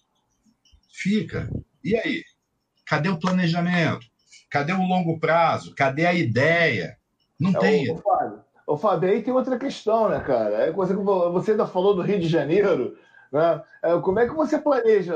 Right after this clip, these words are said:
Speaker 2: o-, os seus campeonatos regionais pra eles serem interessantes mercadologicamente,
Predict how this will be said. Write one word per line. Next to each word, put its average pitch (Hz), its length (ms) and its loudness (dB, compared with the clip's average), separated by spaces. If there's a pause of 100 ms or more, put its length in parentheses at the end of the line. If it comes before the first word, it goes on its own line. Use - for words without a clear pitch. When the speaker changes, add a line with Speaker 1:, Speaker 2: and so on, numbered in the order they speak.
(160)
Speaker 2:
o-, 135 340 -2
os 143 80 -2
seus 165 180 -2
campeonatos 175 480 0
regionais 151 1000 0 (420)
pra 160 120 4
eles 175 240 -2
serem 180 240 0
interessantes 156 840 0
mercadologicamente, 143 1500 0